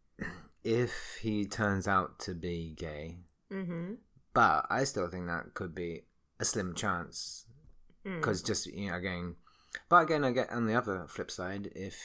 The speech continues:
Speaker 1: he's been paying this guy attention, maybe he is gay because
Speaker 2: Right.
Speaker 1: he's getting all touchy, touchy, chatty, chatty.
Speaker 2: Feelings and stuff. You can just tell, you know.
Speaker 1: Yeah.
Speaker 2: It's easy
Speaker 1: But,
Speaker 2: to
Speaker 1: um,
Speaker 2: tell.
Speaker 1: all I'm saying is it might be more difficult to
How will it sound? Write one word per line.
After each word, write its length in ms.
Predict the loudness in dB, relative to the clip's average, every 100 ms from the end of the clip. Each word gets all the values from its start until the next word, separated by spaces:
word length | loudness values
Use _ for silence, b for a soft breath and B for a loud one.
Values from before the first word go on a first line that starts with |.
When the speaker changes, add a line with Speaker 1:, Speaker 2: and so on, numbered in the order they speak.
| -14
Speaker 1:
he's 240 | -6 -4 -2
been 160 | -4
paying 280 | -4 -2 -2
this 140 | -4 -4
guy 200 | -2 -2
attention, 560 | -2 -2 -2 -2 -2
maybe 240 | -2 -4 -6
he 140 | -4
is 140 | -4
gay 280 | -4 -6 -6
because 460 | -8 -8 -8 -8 -10 -14 -6
Speaker 2:
Right. 320 | -4 -4 -6
Speaker 1:
he's 140 | -6
getting 380 | -4 -4 -4 -4
all 200 | -4 -6 -8
touchy, 300 | -12 -10 -10
touchy, 760 | -12 -10 -8 -6 -6 -8 -10 -8
chatty, 300 | -6 -4 -4
chatty. 500 | -4 -4 -6 -6 -6
Speaker 2:
Feelings 500 | -4 -2 -2 -4 -4
and 120 | -4
stuff. 260 | -4 -2 0
You 140 | 2
can 160 | 0 2
just 240 | 2 2
tell, 380 | 2 4 4 2 -4
you 140 | -6
know. 160 | -4 -2
Speaker 1:
Yeah. 280 | -2 -2 -4
Speaker 2:
It's 100 | -8
easy 120 | 6
Speaker 1:
But, 100 | 10 10
Speaker 2:
to 40 |
Speaker 1:
um, 180 | 10 6
Speaker 2:
tell. 40 | 6
Speaker 1:
all 120 | 6
I'm 100 | 6
saying 240 | 4 0 0
is 180 | -2 -2
it 100 | -2
might 380 | 2 2 0 -8 B B B B B _ -20 -20 _ _ -16 -16 _
be 140 | 0
more 260 | 2 2 2
difficult 640 | 0 0 0 0 0 -2
to 420 | -6 -4 -2 -2